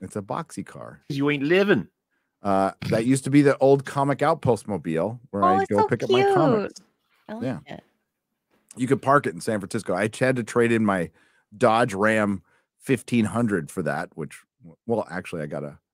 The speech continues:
Speaker 1: R S X. You wanna hear the story about the R S X? The Acura R S X? Fast car, six speed, manual transmission.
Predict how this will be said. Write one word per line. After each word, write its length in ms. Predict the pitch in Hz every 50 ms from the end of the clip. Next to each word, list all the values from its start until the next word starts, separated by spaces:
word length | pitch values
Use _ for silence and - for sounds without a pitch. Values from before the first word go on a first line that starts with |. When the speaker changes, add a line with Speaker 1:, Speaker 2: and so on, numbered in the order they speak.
| _ -
Speaker 1:
R 160 | 104 113 110
S 200 | 107 101 - -
X. 440 | 98 78 73 73 - - - - - _ _ _ _ _ _ _ _ _ _ _ _ _ _ _ _ _ _ _ _ _ _ _ _ -
You 160 | 98 101 95
wanna 180 | 95 98 107 101
hear 160 | 98 113 104
the 100 | 95 85
story 240 | - - 98 95 98
about 180 | 92 95 90
the 100 | - 98
R 160 | 85 85 92
S 160 | 92 90 - -
X? 380 | 92 95 - - - - - _ _ _ _
The 140 | - 90 90
Acura 380 | 78 87 98 - - 107 98 80
R 200 | 80 87 90 92
S 160 | 90 - -
X? 360 | 92 92 92 - - - - _ _
Fast 420 | _ _ - 156 151 143 139 -
car, 340 | - 120 107 80 62 60 - _ _ _ _ _ _ _ _
six 260 | - - 156 147 -
speed, 380 | - - 110 101 87 73 69 - _ _ _ _ _ _ _ _ _ _ _ _ _ _ _ _ _ _
manual 500 | - 101 107 101 107 117 117 107 95 92
transmission. 720 | 87 - 101 90 90 82 78 87 87 82 - 76 71 71